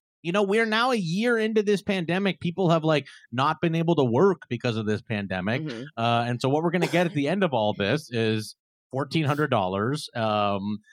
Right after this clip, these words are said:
Speaker 1: I guess there's something called the Earned Income Tax Credit that if people can figure out how that system works, you can get some sort of additional check.
Speaker 2: Mm-hmm.
Speaker 1: Um, and three hundred dollars in U I expansion, unemployment insurance expansion, um, which is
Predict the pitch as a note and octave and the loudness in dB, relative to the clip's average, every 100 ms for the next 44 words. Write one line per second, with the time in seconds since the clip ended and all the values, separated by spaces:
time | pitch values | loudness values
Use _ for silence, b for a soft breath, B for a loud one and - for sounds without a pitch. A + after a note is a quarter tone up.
0 | b - A#2 G2+ D#3 D#3+ F3 D#3+ E3 D3 | b -4 -4 0 -2 0 -2 -2 -2 -2
1 | E3 D3+ C#3+ C3 - B2+ D#3 D#3+ C#3+ D3 | -2 -2 0 -2 -2 0 0 -2 -4 -4
2 | D#3 C#3 C3+ B2+ C3 - C3+ A#2+ A#2 - | -4 -4 -2 -2 -4 -4 0 2 0 -2
3 | G#2 G2+ B B - G#2 C3 C3+ C3+ A#2+ | -2 -2 B B -12 -6 -2 -2 -4 -4
4 | C3+ C3 B2+ B2 A#2 B2 A#2+ C3 - B2 | -2 2 2 2 2 2 0 -2 -4 -8
5 | - - A2+ G#2 A#2 - A#2 A2 A2 G#2+ | -8 -10 -6 -4 -4 -6 -10 -6 -8 -6
6 | A#2 - G#2+ G#2+ A#2+ - G2+ F2+ G2 G2 | -6 -4 -4 -2 -4 -4 -6 -6 -4 -4
7 | D3 b b C#3+ D3 A#2+ A2+ A2 G#2+ G#2+ | -6 b b -14 -4 0 2 2 2 0
8 | G#2+ A2 A#2 A#2 A#2+ A#2 - D#3+ E3+ D#3 | -2 -4 -2 0 -2 -4 -4 0 2 2
9 | D3 C3+ C3+ B2 B2 A2+ C#3+ C3 D#3 D#3+ | 2 2 2 0 -2 -2 2 2 4 2
10 | A#2+ - A2+ G2 - A2+ A#2+ B2 C3+ C#3 | -2 -4 -6 -4 -4 -6 -4 -4 -4 -4
11 | A2+ G2+ G2+ F#2 - - F#2 F2+ A2+ A2+ | -4 -6 -6 -6 -12 -12 -12 -8 -8 -8
12 | D3+ b b _ A#2+ A2 G#2 G2+ G2 G#2 | -10 b b _ -2 0 2 2 0 -2
13 | A2+ C3 B2+ C3+ A#2+ A2+ - | -2 -2 0 0 0 -2 -6